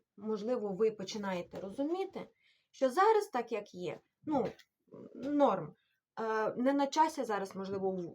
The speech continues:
вводити якісь, е, нові, тому що ви візьмете паузу. Там іде все в тягамотину,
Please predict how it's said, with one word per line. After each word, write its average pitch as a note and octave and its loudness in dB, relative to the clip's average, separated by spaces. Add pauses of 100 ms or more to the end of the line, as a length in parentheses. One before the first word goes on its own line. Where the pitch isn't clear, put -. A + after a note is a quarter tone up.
вводити F#3+ 2
якісь, F#3+ -8
е, F#3+ 0
нові, G3 -4 (220)
тому A3+ -2
що A3+ -8
ви A3+ -4
візьмете G#3+ -6
паузу. F#3 -4 (1120)
Там F4 4
іде B3+ 0
все D4+ 0 (220)
в - -18
тягамотину, B3 2